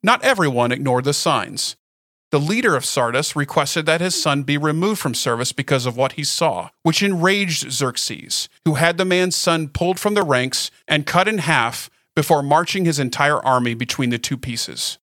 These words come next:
Reaching the Hellespont, he commissioned engineers to build a bridge across it. After months of work, a storm destroyed the bridge he had built and washed away all the materials. To punish the sea for its disobedience,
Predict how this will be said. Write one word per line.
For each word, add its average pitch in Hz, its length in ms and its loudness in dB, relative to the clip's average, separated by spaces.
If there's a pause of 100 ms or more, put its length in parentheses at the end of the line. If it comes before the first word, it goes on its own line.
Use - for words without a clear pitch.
(920)
Reaching 214 300 0
the 233 80 4
Hellespont, 147 760 0 (200)
he 165 60 2
commissioned 185 500 2
engineers 175 580 2
to 160 100 -2
build 156 200 2
a 156 40 0
bridge 143 320 0
across 151 440 0
it. - 260 -10 (640)
After 160 240 2
months 160 380 0
of 214 120 -2
work, 131 520 0
a 143 40 -2
storm 202 360 0
destroyed 220 540 0
the 156 60 -2
bridge 120 360 -2
he 165 100 -2
had 160 180 0
built 120 260 0
and 131 200 -4
washed 143 320 2
away 135 320 2
all 120 160 0
the 120 100 -2
materials. 117 680 -4 (600)
To 170 60 2
punish 196 360 2
the 208 100 2
sea 208 320 0
for 190 140 2
its 160 120 -2
disobedience, 165 920 -2